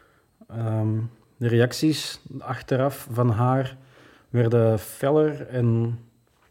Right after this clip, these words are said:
veel agressiever. Dat ging heel snel van,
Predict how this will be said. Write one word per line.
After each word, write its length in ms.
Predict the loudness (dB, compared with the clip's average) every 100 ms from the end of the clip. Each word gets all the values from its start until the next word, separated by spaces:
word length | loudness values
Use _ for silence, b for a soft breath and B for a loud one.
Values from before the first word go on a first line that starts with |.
| _ _ _ -14
veel 420 | -6 0 0 0
agressiever. 840 | -2 0 0 -2 -4 -4 -8 -12 -20 _ _ _
Dat 240 | -4 -4
ging 180 | 0 0
heel 320 | 4 6 6
snel 640 | 2 0 2 4 4 2 B B B B B -6
van, 600 | 0 4 6 4 4